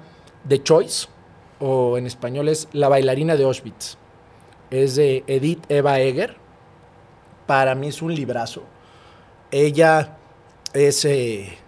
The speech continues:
eh, psicóloga o psiquiatra, no lo sé, eh, pero ella es so-, eh, sobreviviente de, de Auschwitz. Todavía está viva. Em, y ella fue como, por así decirlo, como,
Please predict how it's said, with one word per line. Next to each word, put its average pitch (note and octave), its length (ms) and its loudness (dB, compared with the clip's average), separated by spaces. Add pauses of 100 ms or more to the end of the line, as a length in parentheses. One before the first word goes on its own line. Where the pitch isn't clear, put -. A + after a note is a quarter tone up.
(360)
eh, A2 140 -14
psicóloga E3 720 2 (580)
o G#2+ 60 -18
psiquiatra, C#3+ 580 -2 (200)
no B2 240 -10
lo A#2+ 80 -8
sé, - 220 -8 (720)
eh, A#2+ 220 -10
pero D3+ 160 4
ella D#3 300 6
es D#3 340 0
so-, D3 280 -2 (120)
eh, A#2 260 -8 (160)
sobreviviente D3 840 2
de, A#2+ 380 -4
de B2+ 80 -4
Auschwitz. - 520 -4 (420)
Todavía D#3 400 4
está D#3 200 -4
viva. D3 360 -6 (840)
Em, A2 720 -8 (360)
y D3 140 2
ella D#3 220 4
fue D#3+ 480 4 (400)
como, B2+ 760 -2 (1080)
por B2 140 -4
así B2 160 -4
decirlo, D3+ 320 2
como, A2+ 280 -10